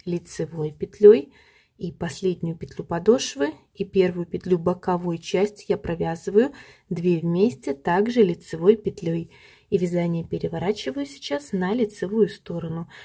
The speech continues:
То есть сейчас таким образом дальше продолжаем вязать подошву наших следков, убавляя в конце каждого ряда, получается, две петли.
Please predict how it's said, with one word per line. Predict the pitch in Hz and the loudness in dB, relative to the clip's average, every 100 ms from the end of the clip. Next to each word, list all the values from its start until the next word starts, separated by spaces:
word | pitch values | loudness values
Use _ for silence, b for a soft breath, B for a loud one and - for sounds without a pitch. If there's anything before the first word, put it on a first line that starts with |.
| B | B
То | 185 | -6
есть | 175 | -6
сейчас | 180 - 180 - | -8 -6 -8 -6
таким | 185 - 185 | -10 -4 -2
образом | 202 254 208 185 180 | 0 0 -2 0 0
дальше | 180 175 - | -2 -4 -8
продолжаем | 202 180 175 180 170 185 175 175 | -6 -4 -2 -2 -2 -4 -2 -4
вязать | 170 180 180 165 165 - - | -4 -6 -4 -6 -8 -14 0
подошву | 202 185 190 180 - - 175 | 2 4 2 -2 -6 -6 -4
наших | 185 196 202 196 | -2 -4 -6 -10
следков, | - 180 - - 190 226 - | -8 -8 -8 0 2 2 -2
убавляя | 196 190 196 190 180 | 0 0 0 0 -4
в | |
конце | - 180 185 - 190 | -4 -2 -2 0 -2
каждого | - 180 180 - 175 170 | -2 -4 -4 -4 -4 -2
ряда, | 170 240 262 | -2 -2 -2
получается, | - 175 - 190 220 - 180 | -6 -6 -2 0 0 -2 -10
две | - 196 | 4 4
петли. | 208 202 175 180 | 4 -2 0 -4